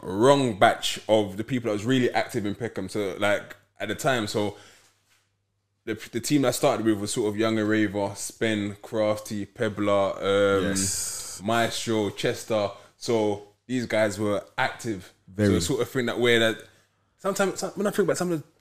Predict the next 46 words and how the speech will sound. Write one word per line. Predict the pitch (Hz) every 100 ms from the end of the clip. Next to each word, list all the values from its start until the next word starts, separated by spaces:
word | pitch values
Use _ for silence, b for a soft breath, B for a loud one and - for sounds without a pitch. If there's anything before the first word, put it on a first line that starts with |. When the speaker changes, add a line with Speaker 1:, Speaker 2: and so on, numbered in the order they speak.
| _
Speaker 1:
stuff | - 147
we |
used | 151
to | 139
do | 131
was | 104
so | 151 127 -
dumb. | 147 117 92 _ _ _ _
Like, | 104 110 -
we'll | - 127 113
jump | 151 -
on | 131
a |
bus | 123 135 113 - - _ _ -
and | 113
say, | 113
"Come, | 139 113
we'll | 101
go | 120
and | 110
ghetto." | 120 98 95 98 _ _ _ _
And | 107 107 98
we'll | 107
go, | 107 113
we'll | 85 107
go | 107 117
to | 117 110
Saint | - 110
Joseph's | 113 113 107 101
Academy | 104 127 110 101
'cause | 95
we | 95
knew | 107 107
some | 104 113
of | 101
our | 101 98 -
friends | - 113 104
were | 101
there, | 101
and | 85
we'll | 98
just | 104 -
go | 110
and |
start | 104 107 85
trouble. | 131 110 95